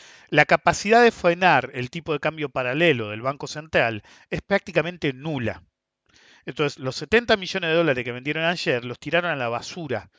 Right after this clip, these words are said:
Solamente atendieron al, eh, a la banca mayorista que pudiera comprar, que tuviera permiso para comprar o como carajo lo quieran llamar. Entonces, el verdadero problema es que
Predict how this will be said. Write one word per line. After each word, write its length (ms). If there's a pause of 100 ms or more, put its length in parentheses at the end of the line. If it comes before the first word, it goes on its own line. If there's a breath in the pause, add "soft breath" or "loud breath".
(280 soft breath)
Solamente 460
atendieron 560 (100)
al, 340 (480)
eh, 260 (280)
a 100
la 80
banca 240
mayorista 640 (220)
que 100
pudiera 440
comprar, 480
que 100
tuviera 240
permiso 400
para 140
comprar 340
o 60
como 200
carajo 300
lo 80
quieran 220
llamar. 340 (480 loud breath)
Entonces, 240
el 60
verdadero 300
problema 360
es 80
que 240